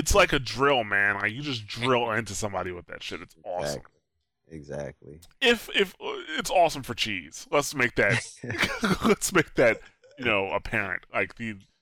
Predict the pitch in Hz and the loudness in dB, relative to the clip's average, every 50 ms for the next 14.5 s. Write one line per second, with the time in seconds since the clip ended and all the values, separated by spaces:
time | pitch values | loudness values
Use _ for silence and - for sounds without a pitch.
0 | _ _ _ _ - 123 123 120 113 113 131 123 120 110 110 101 87 - - 135 | _ _ _ _ -6 -4 -4 -2 -2 0 0 0 0 0 -2 -4 -2 -2 -2 -2
1 | 117 117 107 104 104 92 85 - - - - - _ _ _ _ _ _ _ - | -2 -4 -4 -4 -4 -4 -6 -6 -8 -10 -14 -18 _ _ _ _ _ _ _ -14
2 | 170 - - - _ _ _ _ _ _ - 127 127 117 95 87 90 87 90 - | -14 -14 -16 -18 _ _ _ _ _ _ 0 0 2 2 2 0 0 -4 -6 -10
3 | - - - - - - 156 135 - _ - 139 - - - 160 160 185 190 220 | -16 -18 -20 -12 -6 -4 -4 -4 -4 _ -8 -6 -4 -2 0 0 0 2 2 4
4 | 226 226 226 202 180 202 214 214 220 233 226 214 196 170 156 143 156 151 147 151 | 6 6 4 4 4 4 2 2 2 4 4 6 6 6 4 4 0 0 2 2
5 | 160 190 214 220 240 269 285 277 254 226 247 220 190 151 143 139 147 - - - | 4 4 4 2 2 2 0 0 2 2 0 2 2 2 2 2 0 -4 -6 -2
6 | 160 160 156 - - 147 147 143 139 131 131 135 131 120 117 110 104 104 101 98 | -2 0 0 0 0 0 2 0 0 0 2 2 4 6 6 6 6 4 2 0
7 | 101 95 92 101 98 98 - 107 104 101 101 101 101 - 165 185 196 - 226 185 | -2 -2 0 0 -2 -2 -2 0 0 2 2 0 0 2 0 0 0 0 -2 -4
8 | 156 - - 156 147 143 - - 123 113 113 101 107 101 107 104 107 - - 110 | -4 -4 -2 -2 -2 -2 -2 -2 -2 0 0 -2 -2 -4 -6 -6 -8 -4 -2 0
9 | 101 101 98 - - - _ _ _ _ _ _ _ _ _ _ _ - 117 113 | 2 0 0 -2 -6 -20 _ _ _ _ _ _ _ _ _ _ _ 2 4 4
10 | 113 110 - - 131 127 113 107 101 98 95 92 92 104 117 131 127 131 135 131 | 4 4 2 -2 -6 -4 -2 -2 -2 -2 -4 -4 -6 -2 2 4 4 4 4 2
11 | 123 127 127 117 107 113 107 120 113 110 104 98 92 90 90 - - - _ _ | 0 0 0 0 -2 -2 0 2 2 2 0 -2 -6 -14 -20 -20 -20 -20 _ _
12 | _ _ _ _ _ _ 117 - - 165 151 139 131 123 120 117 113 117 110 - | _ _ _ _ _ _ -8 -2 0 2 2 4 4 4 2 0 -2 -4 -6 -4
13 | - 127 117 110 107 101 104 101 113 113 98 104 110 107 107 - 104 110 107 92 | 0 2 2 2 2 0 -4 -4 -4 -2 -2 0 0 0 0 -2 -2 -4 -2 0
14 | 95 101 104 92 95 92 92 92 82 | 0 0 0 -2 -4 -8 -8 -8 -12